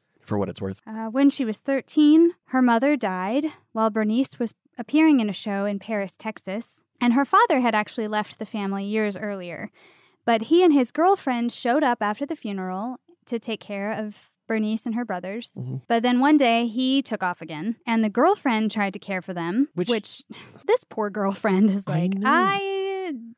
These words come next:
Speaker 2: never wanted seven children, and now
Speaker 1: Right.
Speaker 2: I, I have seven kids by this dude who just left me."
Speaker 1: Yeah, left the kids once.
Speaker 2: Right.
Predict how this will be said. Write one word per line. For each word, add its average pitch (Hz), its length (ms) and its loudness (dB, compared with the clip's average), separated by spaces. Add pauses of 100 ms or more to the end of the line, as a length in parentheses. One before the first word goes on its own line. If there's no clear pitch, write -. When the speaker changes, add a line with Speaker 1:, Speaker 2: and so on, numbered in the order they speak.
(120)
Speaker 2:
never 269 500 2
wanted 240 400 0
seven 214 500 0
children, 190 680 -2
and 190 180 -6
now 214 220 2
Speaker 1:
Right. 202 280 -2 (100)
Speaker 2:
I, 208 100 -2
I - 20 -2
have 202 280 -4
seven 202 380 -2
kids 214 260 -6
by 190 140 -4
this 190 180 -10
dude 202 240 -4
who 202 100 -2
just 185 300 -8 (220)
left 190 380 -4
me." 311 320 4
Speaker 1:
Yeah, 104 220 0 (180)
left 135 320 -2
the 147 80 -2
kids 131 480 -2
once. 107 580 -2 (140)
Speaker 2:
Right. 214 420 0